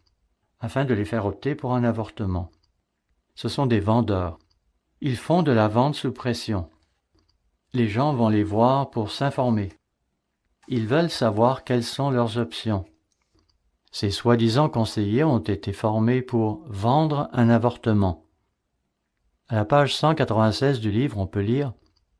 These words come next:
Le requérant n'est pas informé du stade de développement auquel est arrivé le bébé, ni des souffrances que celui-ci va endurer.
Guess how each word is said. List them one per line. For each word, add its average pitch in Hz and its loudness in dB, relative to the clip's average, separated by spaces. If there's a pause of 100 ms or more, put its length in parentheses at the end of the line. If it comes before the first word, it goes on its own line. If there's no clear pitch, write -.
(200)
Le 113 4
requérant 143 2
n'est 123 2
pas 127 2
informé 95 -2 (180)
du 107 -2
stade 113 0
de 101 -2
développement 104 -2 (520)
auquel 127 0
est 120 0
arrivé 110 2
le 113 2
bébé, 95 -2 (540)
ni 151 2
des 135 2
souffrances 120 -2
que 110 -4
celui-ci 113 -2
va 123 2
endurer. 110 0